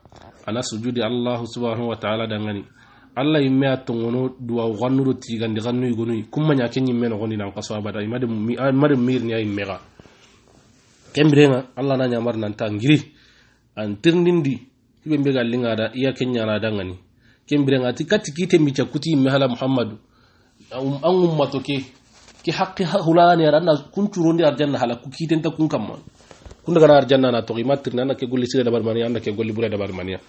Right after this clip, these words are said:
Kembirenga, Ewa, wa Allah jagara, Allah ganu ka hukun ko moy. Ke hadith ro yimme ngani hibe yele na koy nanti Nabiyullah Nuh alayhi salam, kembirenga ani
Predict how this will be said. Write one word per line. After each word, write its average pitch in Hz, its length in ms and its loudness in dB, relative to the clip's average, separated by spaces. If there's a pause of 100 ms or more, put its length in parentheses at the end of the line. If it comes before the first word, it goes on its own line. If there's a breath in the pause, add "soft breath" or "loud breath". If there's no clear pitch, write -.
(420 loud breath)
Kembirenga, 113 520 2 (600 soft breath)
Ewa, 101 240 2
wa 117 100 2
Allah 110 160 2
jagara, 107 300 0 (180)
Allah 113 240 -2
ganu 104 240 -2
ka 107 80 -2
hukun 107 280 -4
ko 101 120 -8
moy. 92 180 -8 (640 soft breath)
Ke 135 120 -2
hadith 147 300 0
ro 123 180 2
yimme 117 220 0
ngani 120 180 -2
hibe 117 200 -2
yele 107 260 0
na 104 140 -6
koy 135 160 -2
nanti 123 240 -2
Nabiyullah 120 600 -2
Nuh 120 200 -4
alayhi 110 400 -4
salam, 117 540 -4 (640 soft breath)
kembirenga 117 720 -2 (400)
ani 127 340 0